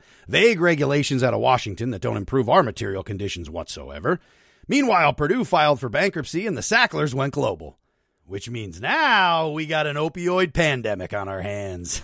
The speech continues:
<laughs> So move over, covid nineteen, 'cause Oxy eighty is right on your heels.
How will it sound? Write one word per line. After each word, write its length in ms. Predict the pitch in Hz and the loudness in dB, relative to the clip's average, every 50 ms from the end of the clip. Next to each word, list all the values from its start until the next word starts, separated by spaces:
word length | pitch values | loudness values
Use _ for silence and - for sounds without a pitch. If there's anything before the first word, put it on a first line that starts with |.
| - - - | -10 -8 -6
<laughs> 1160 | 160 139 - - 147 127 - - 139 123 - - 131 127 - - 127 123 - - - - - | -6 -4 -2 -2 -4 -4 -4 -4 -6 -6 -6 -6 -8 -8 -6 -8 -10 -10 -10 -12 -16 -18 -10
So 160 | - - 170 | -6 -6 -4
move 200 | 170 208 247 262 | -2 0 0 4
over, 360 | 262 254 269 285 269 240 202 - | 6 6 6 6 6 4 -2 -2
covid 360 | - 190 190 175 156 156 147 | -2 -2 -2 -2 -2 -6 -6
nineteen, 680 | 151 147 143 139 139 - - 156 147 147 147 143 139 - _ _ _ - | -6 -6 -6 -6 -8 -8 -10 -8 -8 -8 -8 -10 -12 -14 _ _ _ -14
'cause 140 | - 127 123 | -10 -4 0
Oxy 420 | 170 196 190 - - 196 170 175 | 0 0 0 0 -2 -4 -2 -2
eighty 360 | 202 247 254 214 165 131 120 | 0 -2 -2 -4 -6 -6 -8
is 100 | 110 101 | -8 -8
right 300 | 104 113 147 208 262 262 | -6 0 2 4 4 6
on 140 | 262 254 247 | 4 4 2
your 120 | 240 220 | 0 0
heels. 720 | 185 190 170 151 127 110 95 85 78 73 71 73 - - | -2 -2 -2 -4 -6 -8 -10 -12 -16 -20 -18 -18 -18 -18